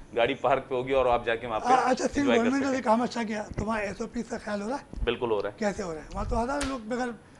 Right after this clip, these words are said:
Speaker 2: मास्क से खाना खा रहे हैं, तो
Speaker 1: मेरे
Speaker 2: वहाँ
Speaker 1: ख्याल
Speaker 2: कहाँ एसओपी से?
Speaker 1: मेरे ख्याल से रफीक भाई भी वहाँ पे बिना मास्क से खा रहे होंगे।
Speaker 2: नहीं, बिल्कुल, बिल्कुल, मैं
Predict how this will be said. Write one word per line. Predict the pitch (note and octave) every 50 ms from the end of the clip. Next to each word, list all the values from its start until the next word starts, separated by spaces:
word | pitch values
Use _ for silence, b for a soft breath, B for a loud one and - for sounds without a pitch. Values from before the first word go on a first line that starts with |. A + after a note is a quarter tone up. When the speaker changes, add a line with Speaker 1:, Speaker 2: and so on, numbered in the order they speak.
| b b -
Speaker 2:
मास्क | G#3 G#3+ A#3+ A3 -
से | C4
खाना | - - A3 A3+ A#3+
खा | G#3 G3+
रहे | G#3 G#3+
हैं, | A3 -
तो | - - - - - - -
Speaker 1:
मेरे | - -
Speaker 2:
वहाँ | A#3+ D4+
Speaker 1:
ख्याल | - D4+ C#4+
Speaker 2:
कहाँ | C#4 C4+
एसओपी | B3 - C#4 A#3 A#3 G#3+
से? | - - F#3+ E3+ -
Speaker 1:
मेरे | A2+ B2+ C#3+ D3+
ख्याल | D3+ D3+ D3+
से | D3+ E3+
रफीक | D3+ C#3+ D3 E3 E3 D3
भाई | D#3+ E3 E3
भी | E3 E3
वहाँ | D#3+ D#3+ D#3
पे | D3+ D#3
बिना | D3+ D3+ D3+ D3+
मास्क | D3+ C#3+ C#3 C#3+ -
से | D#3
खा | B2 C#3 C3
रहे | A#2+ A#2 A#2
होंगे। | A2+ A2 G2 G#2+
Speaker 2:
नहीं, | A#2 - F#3+ B3
बिल्कुल, | A3 C4 C#4+ D4+ F4+ E4
बिल्कुल, | C4 D4+ D#4 D#4+ D4
मैं | C4+ D4